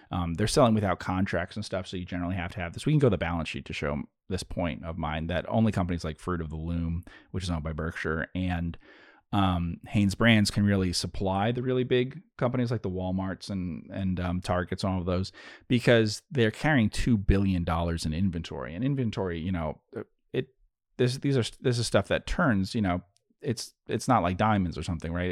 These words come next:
It turns at a fairly decent rate. So these are really high amounts of inventory when you think about it to have on hand, just in terms of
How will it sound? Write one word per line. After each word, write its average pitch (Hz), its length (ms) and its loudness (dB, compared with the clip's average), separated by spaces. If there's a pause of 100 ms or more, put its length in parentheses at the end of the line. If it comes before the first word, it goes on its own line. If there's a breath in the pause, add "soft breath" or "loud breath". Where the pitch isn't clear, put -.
It 123 140 -8
turns 120 240 2
at 90 80 2
a 90 40 -4
fairly 95 300 2
decent 65 320 -6
rate. 73 220 -6 (460 loud breath)
So 110 360 6
these 120 240 2
are 123 60 6
really 117 300 6
high 98 260 4
amounts 87 720 -2
of 95 180 -6
inventory 92 500 -6
when 76 120 -8
you 82 60 -8
think 85 180 -8
about 76 180 -6
it 69 60 -10
to - 60 -18
have 78 180 -6
on - 100 -6
hand, 82 240 -6
just 82 160 -10
in - 60 -6
terms 85 260 -8
of 67 60 -8